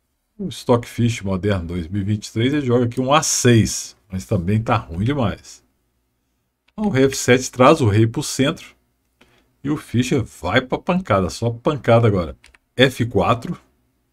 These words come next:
pra abrir o centro, pegar esse rei aí. Torre de H E oito. F cinco.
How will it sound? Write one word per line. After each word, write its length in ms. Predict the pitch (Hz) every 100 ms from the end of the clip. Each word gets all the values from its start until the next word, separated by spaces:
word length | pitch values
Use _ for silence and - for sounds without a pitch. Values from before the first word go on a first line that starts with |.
| _ _ _ _
pra 200 | - 90
abrir 320 | 78 71 92 123
o 60 |
centro, 460 | 117 101 113 117 180 - _ _ -
pegar 320 | 71 78 98
esse 160 | -
rei 220 | 92 98 87
aí. 260 | 95 123 - _ _ _ _ _ _ _
Torre 160 | - 117
de 140 | 110
H 260 | 104 95 98
E 60 | 90
oito. 420 | 85 117 131 - _ _ _ _ _ _ _ _ -
F 300 | 131 - 127
cinco. 560 | - 110 180 202 190